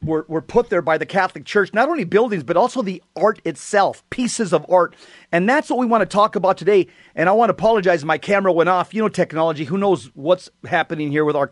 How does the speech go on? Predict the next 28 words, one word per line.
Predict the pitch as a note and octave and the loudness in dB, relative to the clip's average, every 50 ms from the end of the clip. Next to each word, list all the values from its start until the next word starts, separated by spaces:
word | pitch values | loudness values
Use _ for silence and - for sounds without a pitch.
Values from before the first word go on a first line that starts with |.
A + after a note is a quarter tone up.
| - | -4
my | C#3 C#3+ | -6 -6
computer. | C#3+ - C3+ A#2+ - C#3+ D3 C#3+ C#3+ C#3 _ _ _ _ _ _ _ - | -6 -6 -8 -8 -4 -2 0 0 0 -2 _ _ _ _ _ _ _ -6
It's | C3+ C#3 - | -6 -6 -4
just | E3+ D3+ - | -4 -6 -4
my | D3 D3 C3 | -4 -6 -4
camera | - - F3 E3 D#3+ D3 | -2 0 -2 -2 -2 -4
turned | - - D#3+ C3+ | -6 -4 0 2
off, | F3 F3+ F#3 F#3 - | 2 2 2 0 -2
but | - F3 F#3 - | -2 -4 -4 -4
you | C4 B3+ | -4 -6
can | - A#3+ | -2 0
hear | F#3 F#3+ F#3 | 2 2 2
me. | E3+ F3+ | 2 -2
It's | F#3 - | -2 -4
okay. | A3 F3+ - F3+ F3 F3+ F3 _ _ - _ _ _ _ _ _ _ _ _ | -4 -2 0 0 0 0 -2 _ _ -20 _ _ _ _ _ _ _ _ _
We | - E3+ A#3 | -4 -2 0
got | A3 D4+ D4 B3 F#3+ E3+ | 2 2 2 0 -2 0
Doctor | - G#3+ A3 A#3+ A3+ - - G#3+ G3+ G3 - - | 0 2 2 2 -2 -2 0 0 0 0 -2 -6
Jem | A#2 G2+ F#3 G#3 G#3+ G#3+ | -8 -2 0 0 0 0
Sullivan. | F#3+ - - A3 G#3+ A#3+ A#3 G#3 C#3+ D#3 D#3+ D#3+ F3 F3+ E3 - _ _ _ - - - | -4 -4 0 2 4 4 4 2 2 2 0 0 0 -4 -8 -12 _ _ _ -20 -20 -12
Let | - D3+ F3+ G#3+ G#3+ | -6 -2 -2 0 0
me, | G#3+ G#3+ G#3 F#3+ | 0 2 4 4
uh, | F3 F3 E3+ E3+ - | 4 4 4 2 -2
introduce, | G#3 G#3 G#3 G3+ - - F#3 D#3 B2+ F#3 G#3 A3 G#3 - - - - | -4 -4 -4 -4 -2 -4 -4 0 0 0 0 0 -2 -4 -6 -4 0
uh, | E3 D3+ | 0 0
the | D#3 C3+ D#3 | 0 0 0
good | C3+ F3+ F#3 D3 | 0 0 0 2
doctor. | D3 E3+ F#3 G#3+ - - D#3 D3+ D3+ D#3 D#3 | 2 2 0 0 -4 -4 -2 0 0 0 0